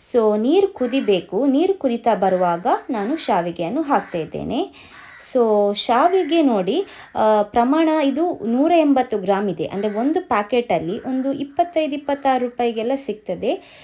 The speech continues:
So, ಇದರಲ್ಲಿ ನೂರ ಎಂಬತ್ತು ಗ್ರಾಮ್ ಇದೆ.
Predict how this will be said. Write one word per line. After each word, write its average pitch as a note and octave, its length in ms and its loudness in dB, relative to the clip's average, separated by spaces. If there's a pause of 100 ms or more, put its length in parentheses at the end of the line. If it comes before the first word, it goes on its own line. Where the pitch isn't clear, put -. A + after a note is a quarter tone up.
(260)
So, A#3+ 320 4
ಇದರಲ್ಲಿ C4+ 360 4
ನೂರ B3+ 200 4
ಎಂಬತ್ತು G#3+ 380 0
ಗ್ರಾಮ್ F3+ 320 0
ಇದೆ. F3+ 600 -6